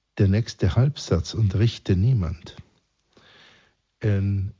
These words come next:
denn wenn wir uns unserer Sünden sehr stark inne werden,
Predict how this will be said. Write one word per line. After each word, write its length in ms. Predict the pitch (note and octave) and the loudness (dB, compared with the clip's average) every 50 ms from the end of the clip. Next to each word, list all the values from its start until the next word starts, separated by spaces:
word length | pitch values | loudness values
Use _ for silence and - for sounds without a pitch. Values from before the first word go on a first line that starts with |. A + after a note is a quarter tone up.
| _ _ _ - - - | _ _ _ -20 0 2
denn 400 | A#2 G#2+ G#2 G2+ G2+ F#2+ F#2 E2 D#2 - _ _ _ _ _ _ _ _ _ _ _ _ _ _ _ _ _ _ _ _ _ _ _ _ _ _ _ _ _ _ _ _ _ _ _ | 4 4 6 4 2 2 0 -2 -4 -10 _ _ _ _ _ _ _ _ _ _ _ _ _ _ _ _ _ _ _ _ _ _ _ _ _ _ _ _ _ _ _ _ _ _ _
wenn 340 | - G#2 G#2 A2+ B2 C#3+ C#3 | -4 -2 2 2 2 2 2
wir 180 | C3 A#2+ G#2 G2 | 2 0 0 0
uns 200 | G#2 G#2 - - | 0 -2 -2 0
unserer 380 | G#2 A#2 A2 G2 - - F#2+ | 2 2 2 2 2 0 0
Sünden 720 | F2 - - G#2+ G#2 G#2 G2+ F2 F2 G2+ F#2+ E2+ E2 D#2+ D2+ E2 - - _ _ | -2 0 0 2 2 2 0 0 0 0 0 0 0 -2 -6 -8 -12 -16 _ _
sehr 300 | - - - - F#2+ F2+ | -18 -6 -2 0 0 0
stark 720 | D#2+ - - - - G#2 B2 D3+ D#3 D3 - - - - - _ _ _ _ _ _ _ _ _ _ _ _ _ _ _ _ _ _ _ _ _ _ | 0 -4 -6 -2 0 0 2 0 0 -4 -6 -12 -14 -14 -14 _ _ _ _ _ _ _ _ _ _ _ _ _ _ _ _ _ _ _ _ _ _
inne 360 | - B2 C3+ B2 G2+ F2+ E2 | 4 4 4 6 2 0 -2
werden, 440 | D#2 D#2+ D#2 D#2 D2+ - E2 D#2+ D2 | -2 -4 -4 -4 -6 -6 -6 -6 -6